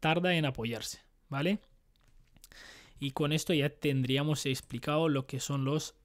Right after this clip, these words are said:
los tipos de apoyo y, eh, también, eh, hemos explicado cómo funciona. Veinte.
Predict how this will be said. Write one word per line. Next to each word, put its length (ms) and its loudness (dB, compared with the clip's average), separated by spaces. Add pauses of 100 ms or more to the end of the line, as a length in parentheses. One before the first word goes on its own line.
(200)
los 260 -6
tipos 300 -2
de 80 -2
apoyo 500 0 (500)
y, 360 -2
eh, 360 -2
también, 420 0
eh, 360 -4
hemos 260 -2
explicado 460 -4
cómo 420 -2 (160)
funciona. 800 -6 (1700)
Veinte. 480 2